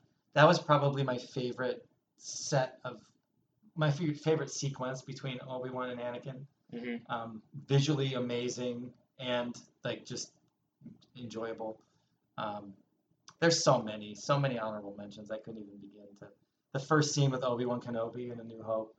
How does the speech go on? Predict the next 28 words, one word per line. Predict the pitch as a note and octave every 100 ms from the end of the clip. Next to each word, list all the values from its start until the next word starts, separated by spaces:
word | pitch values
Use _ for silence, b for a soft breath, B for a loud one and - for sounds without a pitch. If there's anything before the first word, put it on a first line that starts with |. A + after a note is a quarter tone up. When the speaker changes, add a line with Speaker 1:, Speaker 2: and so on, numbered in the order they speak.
| -
Speaker 1:
you | A2+
know, | A2
Speaker 2:
Mm-hmm. | C3+ A#2+ A#2+
Speaker 1:
"Hello | A#2+ D3+
there." | - - A2 - -
Like, | A2+ -
that | A2
is | A#2 -
just | B2
Speaker 2:
Oh, | B2 G#2
yeah. | - - _ _ _ - C#3
Speaker 1:
iconic. | - A#2+ A#2 A2+ A2+ _ _ -
Um, | A2 G#2+ G#2 - _ _ _ -
and | E3
of | D#3+
course, | - D#3+ C#3
the, | - - - _
the | - B2+ G#2+
duel | B2 A#2+ A#2+
between | A#2 - A2 G#2 G2+ - _ _ _ _ _
Vader | - A#2 A2+ A2
and | G#2+
Obi-Wan | G#2+ A2 G#2 G#2 G2+ - _ _ _ _ _ B2+
in |
A | A#2
Speaker 2:
Mm-hmm. | A2+
Speaker 1:
New | A2 G#2
Hope | G#2+ G#2